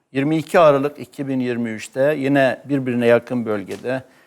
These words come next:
altı kahraman askerimiz şehit düştü. Yirmi üç Aralık'ta bir gün sonra yine birbirine yakın bölgede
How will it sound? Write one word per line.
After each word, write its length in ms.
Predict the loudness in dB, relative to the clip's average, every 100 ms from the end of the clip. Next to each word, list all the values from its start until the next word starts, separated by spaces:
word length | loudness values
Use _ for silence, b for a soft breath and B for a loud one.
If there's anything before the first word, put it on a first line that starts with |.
| b b
altı 340 | 2 4 0 0
kahraman 440 | 2 4 2 0
askerimiz 500 | -2 -2 -8 -10 -10
şehit 400 | -14 -16 -16 -18
düştü. 440 | -20 -20 -14 -14 -14 _
Yirmi 280 | -4 -2 -2
üç 160 | 0
Aralık'ta 480 | 4 4 2 -2 -6
bir 60 | -6
gün 180 | -4 -6
sonra 360 | -2 -2 0
yine 320 | 0 0 -2
birbirine 400 | -2 -6 -6 0
yakın 400 | 4 2 2 -4
bölgede 560 | -2 -4 -4 -6 -4 -6